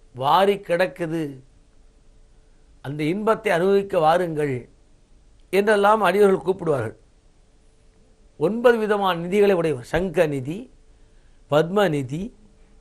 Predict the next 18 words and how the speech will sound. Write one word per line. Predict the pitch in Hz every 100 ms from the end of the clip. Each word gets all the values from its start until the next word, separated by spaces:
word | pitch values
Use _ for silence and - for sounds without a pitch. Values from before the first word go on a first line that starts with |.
| -
மகா | 131 151 214 226 185
பத்ம | 175 147 160
நிதி, | 143 120 151 196 - _ _ _ _ - 120
மகர | 156 - 220 220
நிதி, | 185 147 135 190 226 _ _ _ _ -
கச்சப | 165 - - 240 208 170
நிதி, | 147 139 180 - _ _ _ _
முகுந்த | - 151 156 233 226 208 175
நிதி, | 147 131 175 240 - _ _ _ -
குந்த | 175 220 226 226
நிதி, | 180 147 147 196 - _ _ - _ _ _
நீல | 131 196 240 240 208
நிதி, | 170 156 170 208 - _ - - 113
வரநிதி | 170 220 233 202 180 196
என்று | 180 180 208 180 143 -
ஒன்பது | 175 226 254 240
விதமான | 214 196 180 175 202
நிதிகள். | 156 170 143 101